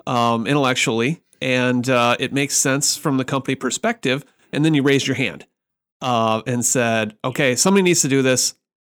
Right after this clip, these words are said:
I will do this." And, uh, um, and, you know, 'cause corporate venture capital, as you, of course, know <laughs> now, I mean, it, um, lots of companies try it, but, um,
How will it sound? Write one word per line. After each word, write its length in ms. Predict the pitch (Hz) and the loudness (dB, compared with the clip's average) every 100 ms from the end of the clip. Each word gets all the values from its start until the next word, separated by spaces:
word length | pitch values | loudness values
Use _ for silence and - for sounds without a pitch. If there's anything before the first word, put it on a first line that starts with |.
| - | -8
I 140 | 110 | -4
will 140 | 110 120 | -2 -2
do 180 | 127 | -4
this." 380 | 107 - - - _ _ _ _ - | -6 -6 -6 -6 _ _ _ _ -12
And, 440 | 120 113 110 110 | -6 -2 -2 -2
uh, 280 | 117 110 107 - _ _ _ | 0 0 0 -6 _ _ _
um, 440 | - 117 110 107 104 _ _ _ - - | -6 -2 -2 -2 -8 _ _ _ -14 -4
and, 160 | 151 175 | -2 2
you 100 | 156 | 2
know, 120 | 135 | 0
'cause 260 | 160 160 - | 0 -2 -2
corporate 280 | - 185 143 | -4 -2 0
venture 200 | 147 165 | -2 0
capital, 340 | 240 220 127 | -2 -2 -2
as 140 | 117 117 | -4 -4
you, 140 | 110 - | -8 -10
of 160 | 110 - | -16 -12
course, 260 | 131 110 | -8 -6
know 140 | 113 107 | -6 -4
<laughs> 0 | |
now, 400 | 123 175 - - - - | -2 0 0 -2 -10 -6
I 80 | 151 | -2
mean, 200 | 143 131 | -2 -2
it, 300 | 151 131 - - | -4 -4 -6 -6
um, 300 | 123 107 - - - _ _ - - 104 170 | -6 -6 -8 -16 -20 _ _ -20 -20 -16 -12
lots 300 | 180 190 170 | -6 -6 -4
of 60 | |
companies 360 | 156 139 131 - | -4 -2 -2 -2
try 380 | - 123 117 127 | -4 0 2 4
it, 240 | 143 - | 2 0
but, 440 | 127 120 104 101 _ _ _ - | -4 -2 -2 -4 _ _ _ -12
um, 440 | 117 92 78 - | -8 -8 -8 -12